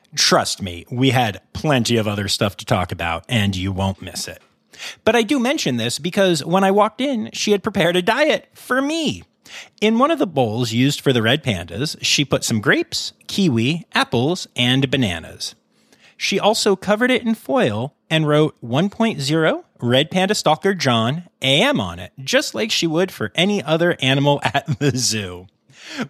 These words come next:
When I saw it, I cracked up and then instantly wolfed it down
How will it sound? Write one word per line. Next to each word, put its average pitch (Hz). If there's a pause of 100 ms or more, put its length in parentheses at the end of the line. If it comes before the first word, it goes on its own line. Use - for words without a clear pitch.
When 170
I 196
saw 208
it, 113 (100)
I 123
cracked 107
up 85
and 156
then 131 (180)
instantly 131
wolfed 110
it 95
down 104